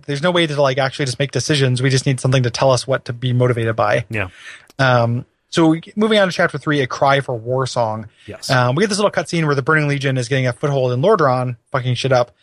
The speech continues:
Speaker 2: Mm-hmm.
Speaker 1: And, uh, Tichondrius talks to, uh, Manaroth, who has a lot of teeth, and
Speaker 2: <laughs>
Speaker 1: tells him to go find the orcs.
Speaker 2: Menroth
Speaker 1: Like, the
Speaker 2: is, like, this big, uh,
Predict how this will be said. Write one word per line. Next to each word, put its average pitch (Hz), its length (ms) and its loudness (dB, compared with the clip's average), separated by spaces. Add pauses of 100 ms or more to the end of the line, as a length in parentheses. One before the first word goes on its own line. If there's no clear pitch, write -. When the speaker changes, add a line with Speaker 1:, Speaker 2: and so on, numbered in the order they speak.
(180)
Speaker 2:
Mm-hmm. 139 160 -8
Speaker 1:
And, 135 160 2
uh, 127 80 2
Tichondrius 175 720 0
talks 151 240 0
to, - 80 -8 (180)
uh, 123 240 -4
Manaroth, 127 640 0
who 131 100 -8
has 120 100 -6
a - 20 -8
lot 135 200 4
of 127 80 -2
teeth, 123 280 -10 (580)
and 139 220 2
Speaker 2:
<laughs> - 0 -
Speaker 1:
tells 160 260 0
him 160 100 -2
to 147 60 -2
go 151 120 0
find 147 280 0
the 139 80 -6
orcs. - 640 -10
Speaker 2:
Menroth 180 340 2
Speaker 1:
Like, 156 100 2
the 165 60 0
Speaker 2:
is, 131 180 -4
like, 139 200 -2
this 117 180 -4
big, 123 380 -4
uh, 104 240 -2